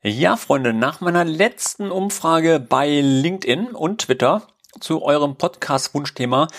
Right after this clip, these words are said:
war das Thema Aufwandschätzungen das Thema, was von euch die meisten Stimmen erhalten hat. Zähle ich beide Stimmabgaben aus, LinkedIn und Twitter zusammen, sind es sogar knapp sechzig Prozent, die sich für das Thema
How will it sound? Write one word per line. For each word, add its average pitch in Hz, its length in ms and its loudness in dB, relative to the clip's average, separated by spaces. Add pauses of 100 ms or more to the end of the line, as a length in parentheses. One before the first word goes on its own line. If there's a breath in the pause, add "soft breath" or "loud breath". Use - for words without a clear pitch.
(180 loud breath)
war - 120 2
das 226 220 0
Thema 196 420 0
Aufwandschätzungen 160 880 -2
das - 300 -2
Thema, 180 420 2 (220 loud breath)
was 175 320 0
von 180 260 -2
euch 156 480 0
die 151 160 -6
meisten 135 720 -2
Stimmen 156 760 0 (120)
erhalten 104 640 -2
hat. - 320 -12 (360 loud breath)
Zähle 151 280 -2
ich 147 180 -6
beide 185 460 2
Stimmabgaben 160 1000 2
aus, 180 460 2
LinkedIn 175 480 -2
und 160 100 -2
Twitter 165 300 0
zusammen, 147 460 0 (180 loud breath)
sind 156 140 -4
es 156 100 2
sogar 139 320 4
knapp - 340 -4
sechzig - 540 -4
Prozent, 139 480 0
die 135 80 0
sich 127 240 -4
für 120 160 -4
das 117 260 0
Thema 120 480 0